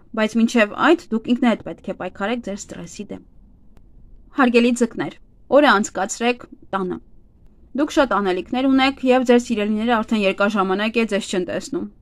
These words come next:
և միասին ժամանակ չեք անցկացրել։ Եթե հնարավոր է ինչ-որ ամառանոց գնալ կամ ինչ-որ մի տեղ, ավելի լավ է գնաք այնտեղ։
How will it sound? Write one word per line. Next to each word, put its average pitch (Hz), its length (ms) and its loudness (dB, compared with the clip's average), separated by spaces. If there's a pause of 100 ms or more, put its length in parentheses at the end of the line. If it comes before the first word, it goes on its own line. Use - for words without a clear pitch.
(120)
և 208 160 0
միասին 220 420 2
ժամանակ 208 380 0
չեք 233 180 -4
անցկացրել։ - 600 -10 (680)
Եթե 262 440 6
հնարավոր 208 560 2
է 175 60 0 (140)
ինչ-որ 190 360 -10
ամառանոց 185 600 -4
գնալ 170 280 -2
կամ 170 200 -10
ինչ-որ 196 220 -12
մի 196 100 -12
տեղ, 359 200 -4
ավելի 180 240 -8
լավ 214 160 -4
է 240 40 -2
գնաք 190 320 -6
այնտեղ։ 190 280 -16